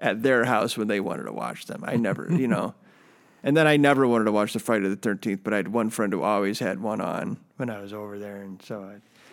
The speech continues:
Speaker 1: I've probably seen four of those, and I have no idea which ones are in what order, and to me it's all just a jumble of things I
Speaker 2: Yeah.
Speaker 1: was barely paying attention to.
Speaker 2: Yeah, Jason seems to be such a huge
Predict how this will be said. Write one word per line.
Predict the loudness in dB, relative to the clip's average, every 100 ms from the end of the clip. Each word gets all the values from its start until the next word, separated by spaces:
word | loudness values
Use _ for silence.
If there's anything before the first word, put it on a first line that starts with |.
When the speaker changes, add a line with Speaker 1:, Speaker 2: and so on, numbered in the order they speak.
| _ _ _ -6
Speaker 1:
I've | -6
probably | 2 4 4 2
seen | 0 0 0
four | -2 -2 0 2
of | 2 0
those, | -2 -4
and | -6
I | -4
have | -4
no | -4 -6
idea | -6 -6 -6 -8 -12 -10
which | -8 -8
ones | -10 -10 -8
are | -8
in | -8 -8
what | -6
order, | -4 -2 -2 -2
and | -4 -4
to |
me | -4
it's | -4 -6
all | -8 -8
just | -14 -14 -18
a | -20 -16
jumble | -10 -8 -8 -8 -12 -14 _ _ _ _ _ _ _ _ -12
of | -10 -10 -14
things | -10 0 2 4 4
I | 4
Speaker 2:
Yeah. |
Speaker 1:
was | 2
barely | 0 2 2 2
paying | 0 -2 -2
attention | -2 -4 -6 -6
to. | -4 -4 -8 _ _ _ _ _ _ _ _ -14 -12 -12 -20 _ _ _ _ _ _ _ -20 _ _ _ _ _ -6
Speaker 2:
Yeah, | -2
Jason | 0 0 0 0
seems | 0 0
to | 0
be | -2
such | -2 -2 -2
a | -4
huge | -2 -2 0 -2 -4 -12